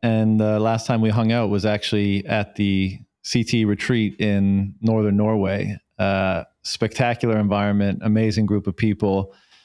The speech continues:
You know, we didn't do much but hike and, and eat and, you know, do a couple of little workshops. But, you know, when you get a bunch of Bitcoiners together in a room, and also notably a bunch of, you know, really great, um, human rights activists,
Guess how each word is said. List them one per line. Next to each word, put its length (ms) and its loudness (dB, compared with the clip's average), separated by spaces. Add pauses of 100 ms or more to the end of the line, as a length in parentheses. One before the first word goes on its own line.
(920)
You 80 4
know, 60 2
we 80 4
didn't 140 2
do 140 2
much 300 0
but 140 0
hike 340 0
and, 260 2 (220)
and 240 2
eat 340 0
and, 420 0
you 100 2
know, 100 2
do 160 2
a 40 -2
couple 280 0
of 80 0
little 160 2
workshops. 680 -2
But, 300 0 (240)
you 100 2
know, 100 2
when 120 2
you 100 2
get 140 0
a 40 -2
bunch 200 -2
of 60 -2
Bitcoiners 500 0
together 420 0
in 60 0
a 60 0
room, 460 0
and 100 0
also 580 -2 (160)
notably 420 0
a 80 0
bunch 240 -2
of, 380 -4
you 100 -2
know, 240 0
really 260 0
great, 420 -2 (180)
um, 520 0
human 240 0
rights 240 0
activists, 580 -2